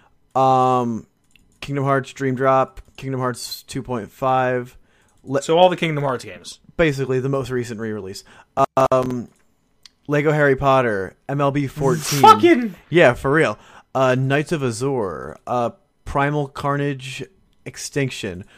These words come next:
Speaker 1: Resogun, Star Ocean Integrity, and Faithlessness. I haven't heard of that one. Sword Art Online Lost Song, Tearaway Unfolded, Witch and the Hundred Knight Revival Edition, Wipeout Omega Collection, Yakuza,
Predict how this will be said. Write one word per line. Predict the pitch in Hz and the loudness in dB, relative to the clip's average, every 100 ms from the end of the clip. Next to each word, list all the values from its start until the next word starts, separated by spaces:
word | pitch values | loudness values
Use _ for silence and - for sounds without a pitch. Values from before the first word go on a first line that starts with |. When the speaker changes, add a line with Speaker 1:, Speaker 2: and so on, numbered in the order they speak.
| _ - | _ -4
Speaker 1:
Resogun, | 131 147 139 131 117 107 95 87 - | 2 2 2 0 0 -4 -4 -10 -14
Star | - - 135 135 143 | -12 -2 2 2 2
Ocean | 143 143 - 135 | 0 -4 -4 -6
Integrity, | 113 - 127 131 147 147 143 | -6 -6 -6 -6 -4 -4 -4
and | 120 117 | -6 -6
Faithlessness. | 98 - - 127 135 - 113 101 - 87 64 - - - | -10 -16 -8 -6 -6 -12 -10 -10 -12 -16 -16 -16 -18 -12
I | |
haven't | 127 131 | -12 -10
heard | 135 127 | -10 -10
of | |
that | 80 | -12
one. | - - _ _ - - - | -14 -18 _ _ -20 -20 -16
Sword | - 160 156 | 0 6 8
Art | 165 170 | 10 8
Online | 160 151 147 143 147 | 6 4 4 4 2
Lost | 135 127 123 | 4 4 4
Song, | - 147 143 110 95 104 _ _ _ _ - | -2 0 0 0 -4 -12 _ _ _ _ -4
Tearaway | 139 139 147 156 151 | 2 2 4 4 2
Unfolded, | 131 131 - 143 131 101 90 - 110 | 0 -4 -2 0 0 -2 -8 -18 -20
Witch | 117 135 151 - | -4 -2 -2 -4
and | 147 131 | -4 -4
the | 113 120 110 | -4 -6 -6
Hundred | 98 135 135 139 127 | -6 -6 -4 -4 -4
Knight | 123 123 | -4 -4
Revival | 113 113 120 117 113 | -6 -2 0 0 -4
Edition, | 101 90 - 76 - _ _ | -6 -8 -12 -16 -18 _ _
Wipeout | 127 131 151 147 - | 0 2 4 4 2
Omega | 147 131 131 123 | 0 0 0 -2
Collection, | - 123 117 104 87 | 0 -2 -2 -8 -12
Yakuza, | 101 123 120 - 135 123 82 69 | -4 -2 -2 -4 -6 -6 -8 -10